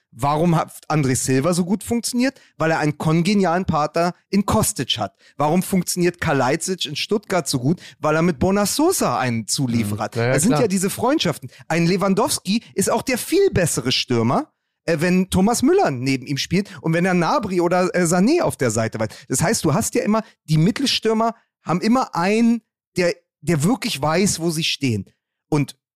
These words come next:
Speaker 1: selbst wenn wir jetzt diesen, diesen Neuner bei Hertha B S C implementieren und sagen, das ist jetzt Piantek, dann muss der immer noch seinen besten Freund auf dem Platz finden.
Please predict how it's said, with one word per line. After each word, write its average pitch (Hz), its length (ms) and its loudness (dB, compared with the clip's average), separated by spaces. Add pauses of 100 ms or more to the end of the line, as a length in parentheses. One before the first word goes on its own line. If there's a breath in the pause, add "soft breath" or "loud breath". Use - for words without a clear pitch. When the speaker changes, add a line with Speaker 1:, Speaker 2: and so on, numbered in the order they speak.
Speaker 1:
selbst 170 320 -2
wenn 175 140 0
wir 156 60 2
jetzt 147 240 -2
diesen, 127 460 -2
diesen 127 260 0
Neuner 160 320 2
bei 135 140 0
Hertha 143 260 0
B 123 160 -2
S 123 140 -4
C 131 180 -2
implementieren 135 600 -2
und 151 100 -2
sagen, 147 220 -2
das 131 120 -4
ist - 180 -6
jetzt 156 220 -4
Piantek, 170 440 0 (340 soft breath)
dann 151 140 2
muss 208 160 0
der - 140 0
immer 202 160 2
noch 196 140 2
seinen 190 220 0
besten 208 300 -2
Freund 208 320 -2
auf 113 80 -2
dem 107 100 -6
Platz - 320 -6
finden. - 300 -10